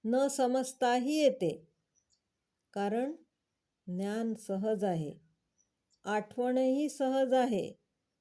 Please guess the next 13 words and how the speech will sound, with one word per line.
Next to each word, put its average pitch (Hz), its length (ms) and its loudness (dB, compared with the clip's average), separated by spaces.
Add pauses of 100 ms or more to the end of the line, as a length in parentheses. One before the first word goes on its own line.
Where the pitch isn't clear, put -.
पण 247 260 -2 (1400)
संबंध 233 640 0 (120)
आणि 214 320 -2
संपर्कात 220 840 -2 (680)
न्यारे 214 640 2
आणि 196 400 -4
प्यारे 214 640 0
बनून 220 480 -2 (1000)
प्रीत 277 260 0 (160)
निभावणे 220 840 0 (360)
यात 208 260 -2 (520)
कधी 180 320 -2
सहज, 208 440 -4